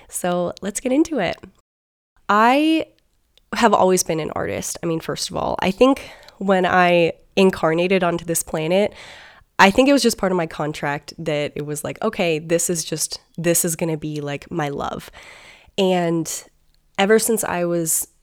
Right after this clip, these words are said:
really little, like, I would get these square pieces of paper and all of these different colored markers.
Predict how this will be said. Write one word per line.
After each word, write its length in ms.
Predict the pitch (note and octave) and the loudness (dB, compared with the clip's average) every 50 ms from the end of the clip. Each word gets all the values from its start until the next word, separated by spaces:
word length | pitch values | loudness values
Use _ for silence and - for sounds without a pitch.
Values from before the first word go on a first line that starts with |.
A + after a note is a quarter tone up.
| _ | _
really 340 | - F3 F3+ G3+ G3 F#3+ F3 | -8 0 2 2 4 4 2
little, 380 | D#3+ D#3 D#3+ D#3+ F#3 F#3 F3 D#3+ | 2 0 0 2 2 2 2 2
like, 220 | D#3 D#3 D#3 - | 0 -2 -4 -4
I 80 | - F3 | -2 -2
would 140 | F3 F3+ E3+ | -2 0 0
get 180 | - F3+ F3+ | -2 -4 -4
these 140 | - E3+ E3+ | -4 -4 -2
square 560 | - - - - - E3+ F3+ E3+ F3 F3+ F#3 | -2 -2 -4 -6 -6 -2 0 0 0 0 0
pieces 480 | F3+ - - F3+ E3+ - - F3+ F3 E3+ | -2 -6 -8 -8 -6 -6 -6 -6 -6 -6
of 120 | D#3+ D3+ | -6 -6
paper 520 | - - D3+ D#3 - G3 G#3 B3 D4+ F4 E4+ - _ _ - - - | -4 -6 -6 -4 -4 -2 0 0 0 -2 -4 -8 _ _ -16 -8 -6
and 120 | E3+ - - - | -6 -6 -4 -2
all 240 | - G3+ G#3+ G#3 A#3+ | 0 2 4 4 4
of 80 | B3+ | 4
these 160 | A#3 A#3 G#3 | 4 2 0
different 280 | - - F#3 - - E3+ | 0 -4 -6 -4 -6 -8
colored 320 | - - F#3 F3 E3 D#3+ | -6 -6 -4 -4 -4 -4
markers. 640 | - D3+ D3 D3 - - - - - - - - | -6 -6 -8 -6 -6 -6 -6 -4 -4 -4 -6 -6